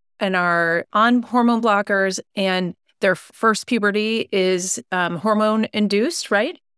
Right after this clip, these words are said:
Like with H R T. Then I don't think we're even seeing those kids because they have great response to therapy and they've, have not lived fifty years.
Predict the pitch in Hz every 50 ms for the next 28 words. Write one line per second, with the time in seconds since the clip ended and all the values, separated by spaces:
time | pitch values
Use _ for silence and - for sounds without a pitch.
0 | - 202 202 190 185 - 190 - 190 185 185 - 202 196 196 - - 220 233 285
1 | 311 - _ _ _ _ _ _ _ _ _ _ _ _ _ _ - 202 185 214
2 | 220 226 240 240 - _ _ - 240 277 339 339 277 240 - 269 262 240 254 220
3 | 214 233 277 302 302 277 - _ _ _ - 247 254 262 240 220 208 196 - -
4 | - 330 349 330 262 196 170 - 165 - - - - - - - - - 226 -
5 | 233 226 208 196 185 233 233 240 247 247 233 226 202 196 175 - 196 202 208 220
6 | 226 233 240 - - 202 196 - - - 190 185 180 180 - - - - _ _
7 | - - 208 190 - - 226 202 202 214 214 247 233 220 - _ _ - - _
8 | - 269 269 277 277 269 247 254 247 226 214 214 190 _ _ _ _ _ - 254
9 | 254 240 247 254 262 269 - 226 226 262 285 294 240 226 - - - 240 220 -
10 | - - 208 190 185 185 180 175 175 170 196 196 - - - -